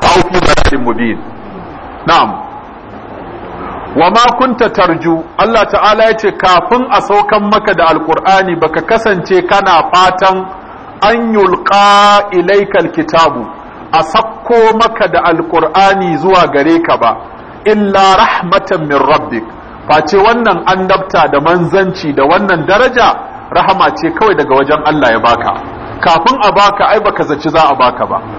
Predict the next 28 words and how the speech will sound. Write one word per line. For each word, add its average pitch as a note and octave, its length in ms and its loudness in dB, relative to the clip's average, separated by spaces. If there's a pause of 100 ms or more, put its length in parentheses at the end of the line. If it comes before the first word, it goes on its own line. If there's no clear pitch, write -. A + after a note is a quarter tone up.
(200)
sai G3 200 2
da E3 140 2
aka E3+ 180 0
bakan D#3+ 400 0
kawai F#3+ 240 2
kaga D3+ 240 -2
kai D#3+ 220 0
ma D#3 160 2
ka D#3+ 200 2
zama D#3+ 200 0
haka. D3 300 0 (400)
To C3+ 100 -2
daraja E3 480 2
ce, C#3 160 -6
"Allahu D#3+ 400 2
yastafi F3 460 -2
minal F3 260 0
mala'ikati D#3 560 0
rusulan E3+ 440 0 (440)
wa D3 80 2
minan D3+ 320 0
nas. A#2 400 0
Allahu E3 400 4
ya'lamu D#3+ 600 0
haisu F3+ 340 0
yaj'alu E3 480 2 (560)
al-, C#3 240 -2 (560)
risalatahu." D#3+ 640 0